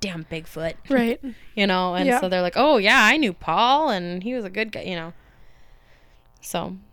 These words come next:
Speaker 1: uh, what I'm trying to say is <laughs> loggers are full of shit.
Speaker 2: Right, apparently.
Speaker 1: <laughs> They're the sailors of the, of the land, 'cause, you know, the sailors would always say they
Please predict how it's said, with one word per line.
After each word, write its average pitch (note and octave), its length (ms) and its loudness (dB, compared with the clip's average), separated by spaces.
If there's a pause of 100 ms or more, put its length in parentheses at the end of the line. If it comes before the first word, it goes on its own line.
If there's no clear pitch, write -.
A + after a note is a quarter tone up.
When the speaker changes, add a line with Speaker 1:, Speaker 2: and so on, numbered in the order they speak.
(440)
Speaker 1:
uh, - 120 -16
what G3 160 -2
I'm F3+ 100 -4
trying F3 180 -2
to E3+ 80 -6
say E3+ 140 -4
is F3+ 120 -8
<laughs> G#3 100 2
loggers F#3 280 4
are E3+ 80 2
full E3+ 220 -4
of F3+ 60 -4
shit. E3 300 -2 (120)
Speaker 2:
Right, B3+ 340 4 (160)
apparently. B3 720 6 (680)
Speaker 1:
<laughs> - 720 -20
They're G#3+ 160 6
the G#3 120 4
sailors F3 460 -2
of F#3+ 160 -10
the, F#3+ 260 -6 (240)
of F3 140 -6
the E3 60 -6
land, E3 460 -6 (600)
'cause, F3+ 200 -4
you F3+ 100 -2
know, E3 160 -6
the F3 120 -10
sailors E3+ 340 -8
would - 80 -10
always F3 220 -6
say - 140 -8
they E3+ 240 -6